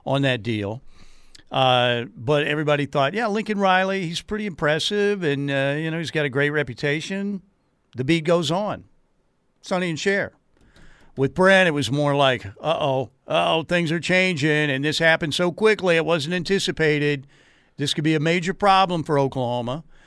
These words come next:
And, uh, you know, the portal departees, we saw plenty of those, obviously Caleb Williams, but I think the way that Brent Venables and this new staff have, uh, come back and, you know,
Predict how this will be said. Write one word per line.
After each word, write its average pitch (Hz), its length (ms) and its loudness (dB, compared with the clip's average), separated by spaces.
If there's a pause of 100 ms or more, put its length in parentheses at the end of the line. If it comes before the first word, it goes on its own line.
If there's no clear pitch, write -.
(360)
And, 135 360 -2
uh, 135 380 2
you 131 180 -2
know, 143 100 -2
the 139 80 -2
portal 156 600 -2
departees, 151 920 -2
we 127 100 -4
saw 127 400 0 (220)
plenty 139 260 -2
of 139 60 0
those, 139 320 0
obviously 123 360 -2
Caleb 135 360 -2
Williams, 143 480 -2
but 131 420 0 (380)
I 139 160 0
think 143 300 -2
the 139 80 -4
way 127 480 0
that 113 440 -2
Brent 127 240 -4
Venables 120 400 -4
and 113 80 -6
this 113 180 -6
new 123 140 -4
staff 113 480 -4
have, 113 320 -4 (500)
uh, 113 400 -2
come 135 260 0
back 120 480 2
and, 110 560 -8
you 143 140 -6
know, 98 280 -8